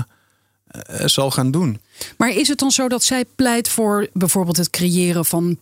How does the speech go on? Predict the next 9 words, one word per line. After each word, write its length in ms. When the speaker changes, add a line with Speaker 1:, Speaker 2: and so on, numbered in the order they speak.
Speaker 2:
publieke 420
werken, 580
eh, 760
opdrachten 520
vanuit 280
de 100
overheid 520
waar 220
mensen 440